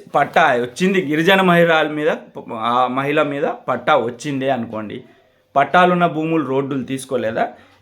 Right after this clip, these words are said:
బాజాప్తుగా చెప్తా, చాలామంది ఆళ్ళపల్లిలో పట్టాలున్న వాళ్ళు ఉన్నారు, వాళ్ళ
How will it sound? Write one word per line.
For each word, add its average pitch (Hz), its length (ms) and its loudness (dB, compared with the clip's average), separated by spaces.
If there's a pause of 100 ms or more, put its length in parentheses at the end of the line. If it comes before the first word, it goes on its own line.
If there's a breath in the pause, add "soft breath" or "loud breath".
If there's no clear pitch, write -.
(140)
బాజాప్తుగా 185 720 4
చెప్తా, 180 560 2
చాలామంది 175 680 0
ఆళ్ళపల్లిలో 156 560 2
పట్టాలున్న 143 600 -2
వాళ్ళు 139 260 2
ఉన్నారు, 139 280 -6
వాళ్ళ 123 440 0